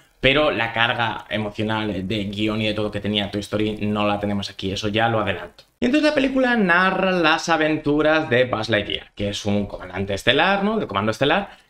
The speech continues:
que lo que se dedica es a realizar misiones de investigación y etcétera, etcétera. Y en una de esas investigaciones, uno de esos viajes, al principio de la película, pues hay un accidente y él, en parte, es el culpable de lo que ocurre.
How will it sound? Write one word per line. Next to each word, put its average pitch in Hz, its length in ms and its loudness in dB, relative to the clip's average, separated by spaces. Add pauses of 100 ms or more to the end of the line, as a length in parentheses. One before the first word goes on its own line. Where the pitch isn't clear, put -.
(100)
que 123 100 4
lo 123 140 4
que 120 80 -6
se 120 140 0
dedica 135 420 2
es 196 100 -2
a 135 200 -6
realizar 104 360 -2
misiones 113 320 0
de 110 60 0
investigación 196 960 0
y 139 60 -2
etcétera, 120 360 -2
etcétera. - 180 -6
Y 90 140 0
en 135 80 2
una 170 120 2
de 190 60 2
esas 190 200 -4
investigaciones, 196 640 0
uno 135 140 -4
de 131 420 0
esos 139 420 0
viajes, 190 640 0
al - 120 -2
principio 143 320 0
de 165 60 2
la 165 40 0
película, 175 540 0 (340)
pues 101 220 -2
hay 107 60 2
un 110 100 2
accidente 190 760 0
y 131 180 4
él, 151 400 2
en 123 180 -2
parte, 147 580 2
es 123 100 -2
el 120 120 -6
culpable 120 480 2
de 113 80 2
lo 107 200 0
que 113 120 2
ocurre. 156 580 0